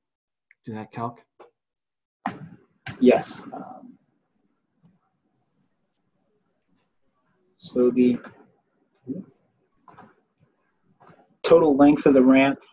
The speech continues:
Speaker 2: from the northern end to the southern end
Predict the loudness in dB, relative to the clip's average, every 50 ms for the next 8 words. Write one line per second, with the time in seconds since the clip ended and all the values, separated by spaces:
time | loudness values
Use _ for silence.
0 | _ _ _ _ _ -6 -2 -2 -2 0 0 -2 -2 -4 -8 -14 _ _ _ _
1 | _ _ _ _ _ _ _ _ _ _ _ _ _ _ _ _ _ _ _ _
2 | _ -4 -2 -2 0 -2 -2 -4 -4 -6 -12 -20 -20 _ -2 2 4 4 4 4
3 | 4 2 2 0 0 2 4 4 4 2 0 -4 -6 -4 -4 -4 -8 -4 0 0
4 | 2 2 2 2 0 0 0 -2 0 4 4 4 4 4